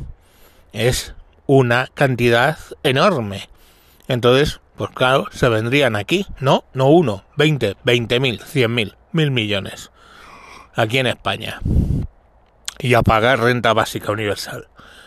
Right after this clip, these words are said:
O que lo hicieran a nivel europeo, en toda Europa. A cobrar la renta básica universal.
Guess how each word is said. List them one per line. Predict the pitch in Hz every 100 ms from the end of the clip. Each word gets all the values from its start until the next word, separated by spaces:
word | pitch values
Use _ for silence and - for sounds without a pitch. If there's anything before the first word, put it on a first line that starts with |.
| - _ - -
O | 113
que | 104
lo | 98
hicieran | - 131 127 123
a | 117
nivel | 107 110 107
europeo, | 107 110 139 131 - - - -
en | 123
toda | - 156 139
Europa. | 113 104 - - - - - - - - - - - -
A | - 110
cobrar | 113 117 131 139
la | 123
renta | 120 123 120
básica | 117 117 120 107
universal. | 107 101 95 - 85